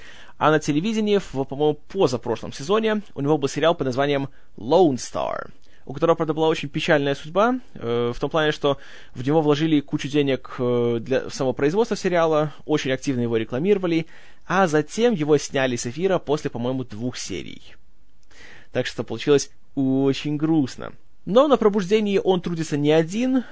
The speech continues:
Э, второй руководитель сериала — это Хауард Гордон,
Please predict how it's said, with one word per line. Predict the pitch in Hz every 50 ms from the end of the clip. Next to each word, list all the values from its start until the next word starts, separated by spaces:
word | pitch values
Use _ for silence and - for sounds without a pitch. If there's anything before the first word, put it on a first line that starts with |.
| - -
Э, | 139 131 131 127 127 127 127
второй | 123 - - - 156 156 180 196 202 196 - -
руководитель | - 156 156 - 160 156 151 147 139 143
сериала — | 127 - - 160 175 190 196 196 190 185 151 -
это | 139 - 139 123
Хауард | - - 151 139 120 117 113 -
Гордон, | 110 127 175 214 220 208 208 208 208 208